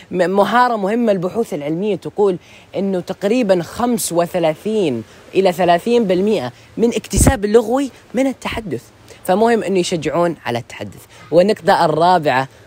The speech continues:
والأخيرة، إنه يكثرون إمكانية الاستماع، طبعًا منطبق مع الثلاثية، وبشكل كبير وأطول وأجمل بمواضيع مختلفة.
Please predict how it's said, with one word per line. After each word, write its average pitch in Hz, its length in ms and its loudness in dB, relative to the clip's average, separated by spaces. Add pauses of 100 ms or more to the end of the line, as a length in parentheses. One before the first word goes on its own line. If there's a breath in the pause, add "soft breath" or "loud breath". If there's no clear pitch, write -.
والأخيرة، 147 640 0 (340 loud breath)
إنه 190 160 0
يكثرون 208 580 0
إمكانية 180 540 2
الاستماع، 180 560 0 (320)
طبعًا 131 180 0
منطبق 165 460 0
مع 131 120 0
الثلاثية، 127 600 -2 (320 loud breath)
وبشكل 220 400 0
كبير 226 320 2
وأطول 123 460 -2 (360)
وأجمل 156 580 0
بمواضيع 160 600 2 (320 loud breath)
مختلفة. - 460 -12